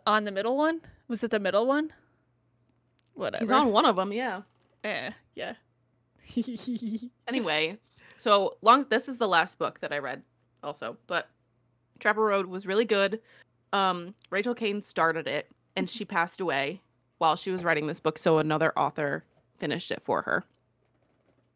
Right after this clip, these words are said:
Speaker 2: And I put, in parentheses, a four slash a two because the, it was a book where there was something crazy that happened.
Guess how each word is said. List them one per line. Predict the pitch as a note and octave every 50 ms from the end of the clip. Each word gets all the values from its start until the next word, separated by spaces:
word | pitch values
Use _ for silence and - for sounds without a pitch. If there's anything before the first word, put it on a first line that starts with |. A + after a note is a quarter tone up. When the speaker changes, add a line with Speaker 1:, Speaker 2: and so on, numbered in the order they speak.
| _ _ -
Speaker 2:
And | F#3+ F#3 F3+
I | F3
put, | F3+ - - - B3 B3 - - _ _ _ _ -
in | G#3+ G#3+
parentheses, | G#3+ A#3 G#3 G3+ G#3+ G3+ G#3 F#3+ F#3 -
a | -
four | F3 - - G3+ F#3 G3 G3+ G#3 A3
slash | A3 - G#3 F3+ F3+ -
a | E3+
two | - - - F3 D3 B2 - C3 - - _ _ _ _ _ _
because | - G#3+ G3+ - - F#3+ D3+ - - - - - - - _ _ _ _ _ _ _ _ _ _ _ _ _ _ _ _ _ -
the, | - G3+ F#3+ F#3 - _ _ _ _ _ _ _ _ -
it | F#3+ G3+
was | G#3 A#3+ A#3+ A3 - _ -
a | G3
book | F3 E3 - F#3 F#3+ A#3+ D#4 - - - - _ _ _ _
where | - E3 F#3 F3+ F#3 F#3 F3+ F3 F3 E3+ F3 - _ -
there | - F3+ F3
was | E3+ F#3 -
something | - - F#3+ F#3+ A3 - A#3+ A#3+ A#3+ A#3
crazy | - - - G3 F3+ F#3+ F#3+ F#3 G3+
that | E3 F#3+ - -
happened. | - F#3 E3+ D#3 - - C3+ B2+ - - F#3+ -